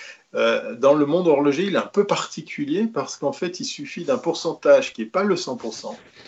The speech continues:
Ça, c'est la... Voilà, on casse un petit peu le mythe. Euh,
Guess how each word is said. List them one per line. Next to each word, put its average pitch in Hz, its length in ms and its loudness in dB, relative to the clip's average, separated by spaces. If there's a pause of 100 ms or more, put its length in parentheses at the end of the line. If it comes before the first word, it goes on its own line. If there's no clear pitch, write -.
Ça, 127 80 0
c'est 110 220 -4
la... 107 440 -4 (280)
Voilà, 117 340 -2
on 113 60 -8
casse 147 280 0
un 131 100 -2
petit 123 180 -12
peu 131 160 -2
le 113 120 0
mythe. 143 320 -6 (640)
Euh, 123 320 6